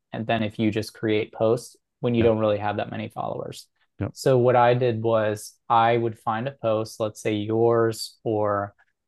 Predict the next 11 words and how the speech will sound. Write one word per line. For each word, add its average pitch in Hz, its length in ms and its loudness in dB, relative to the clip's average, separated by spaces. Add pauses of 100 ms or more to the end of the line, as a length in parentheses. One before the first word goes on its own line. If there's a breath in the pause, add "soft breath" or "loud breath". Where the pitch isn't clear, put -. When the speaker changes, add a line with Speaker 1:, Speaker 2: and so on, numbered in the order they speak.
(260)
Speaker 1:
somebody 110 360 -2
like, 107 380 -2 (640)
I 120 60 -2
don't 113 100 0
know, 104 120 0
Richard 110 380 -2
Donovan 127 680 -2
or, 107 180 -6
like, 104 340 -6 (120)
Roman 120 480 2
Frolov, 120 760 2